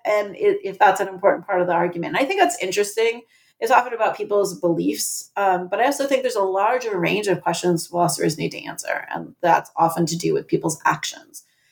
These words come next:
and that there's a lot of different methodologies we should employ across the social sciences, and we don't see that as much as I'd like yet. So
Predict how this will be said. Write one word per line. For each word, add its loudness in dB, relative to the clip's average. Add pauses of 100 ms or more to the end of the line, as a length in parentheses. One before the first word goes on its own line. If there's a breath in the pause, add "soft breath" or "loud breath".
(240)
and 4
that 0
there's -2
a 0
lot 2
of -2
different 0
methodologies 0
we 2
should 0
employ 0
across 2
the 0
social 0
sciences, -2
and -12
we 4
don't 0
see -4
that 2 (380 soft breath)
as 4
much 2
as -2
I'd 0
like -8
yet. 2
So 6